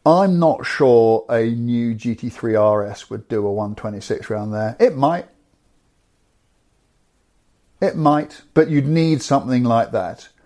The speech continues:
Um, something of that order to get down to those sorts of speeds. Um, so, um, yeah, so that was, you know, that, that, that was a very cool car. But as I said, it's, it's, it, it's more, I mean, I, I, I get terribly, you know, if,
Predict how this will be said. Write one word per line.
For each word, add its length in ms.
Um, 580
something 380
of 100
that 160
order 260
to 120
get 180
down 220
to 80
those 200
sorts 280
of 80
speeds. 420
Um, 560
so, 840
um, 680
yeah, 160
so 160
that 120
was, 140
you 80
know, 420
that, 420
that, 220
that 140
was 140
a 60
very 180
cool 220
car. 200
But 120
as 120
I 40
said, 340
it's, 320
it's, 240
it, 200
it's 280
more, 600
I 180
mean, 100
I, 100
I, 380
I 40
get 200
terribly, 320
you 80
know, 80
if, 80